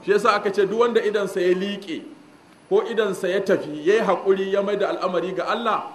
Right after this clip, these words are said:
Allah zai musanya masa aljanna sakamakon idan nan guda biyu. Akwai wani babban malami a ƙasar Masar yake cewa, "Na gode wa Allah da ya yi ni makaho, saboda duk ɓarnar da ake yi ba na gani."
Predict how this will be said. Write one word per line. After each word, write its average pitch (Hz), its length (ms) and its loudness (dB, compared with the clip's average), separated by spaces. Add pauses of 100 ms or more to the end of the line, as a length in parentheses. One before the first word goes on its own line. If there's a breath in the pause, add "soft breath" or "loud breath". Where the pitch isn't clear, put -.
(200)
Allah 185 340 2
zai 180 80 0
musanya 165 540 -2
masa 170 300 -6
aljanna 165 800 -2 (220)
sakamakon 156 680 -4
idan 170 220 -2
nan 143 180 -2
guda 113 240 -2
biyu. 104 220 -8 (500)
Akwai 190 240 0
wani 226 60 -2
babban 202 400 0
malami 247 380 2
a 190 140 -2
ƙasar 190 300 -2
Masar 190 280 -2 (460)
yake 202 300 2
cewa, 196 300 2
"Na 220 160 6
gode 226 320 4
wa 202 240 4
Allah 233 440 2
da 180 60 0
ya 185 160 6
yi 202 180 2
ni 190 80 -2
makaho, 156 560 -2 (340)
saboda 202 300 2
duk 262 240 -4
ɓarnar 202 360 0
da 175 100 0
ake 185 200 -2
yi 170 140 2
ba 160 180 2
na 143 120 -2
gani." 117 240 -6